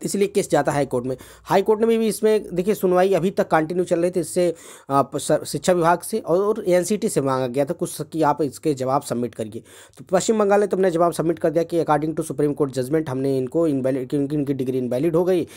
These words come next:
इसलिए हम इनको शिक्षक भर्ती में शामिल नहीं कर रहे। लेकिन एनसीटी से भी कुछ जवाब मांगेगा, तो एनसीटी ने भी जो जवाब सबमिट किया, उसको ओपनली कहीं ओपन नहीं होके आया है कि उन्होंने क्या जवाब सबमिट किया था।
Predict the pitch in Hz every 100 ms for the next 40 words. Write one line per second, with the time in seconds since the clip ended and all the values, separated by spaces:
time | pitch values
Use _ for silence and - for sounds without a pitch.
0 | - 160 180 165 143 151 143 - 123 113
1 | 135 160 - 135 139 160 214 131 120 -
2 | - - 202 202 180 208 240 214 208 185
3 | 156 151 151 147 139 147 175 196 175 190
4 | 202 196 190 175 151 156 170 160 165 165
5 | 160 - 175 151 156 175 175 156 175 143
6 | 175 156 131 175 170 - 131 123 170 -
7 | - - 147 170 170 170 151 131 127 120
8 | 113 110 107 - 107 -